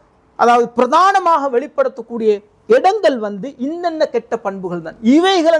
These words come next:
நானும் நீங்களும் தவிர்ந்து கொண்டாலேயே, இதை நாங்க தவிர்ந்து கொண்டாது, இதை நாங்க விட்டு விட்டோம் என்றா,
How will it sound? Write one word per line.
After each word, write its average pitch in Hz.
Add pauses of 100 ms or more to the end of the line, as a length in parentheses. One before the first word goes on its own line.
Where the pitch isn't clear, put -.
நானும் 269
நீங்களும் 233
தவிர்ந்து 285 (100)
கொண்டாலேயே, 165 (1040)
இதை 302 (100)
நாங்க 262 (100)
தவிர்ந்து 247
கொண்டாது, 185 (120)
இதை 381
நாங்க 254
விட்டு 320
விட்டோம் 202
என்றா, 170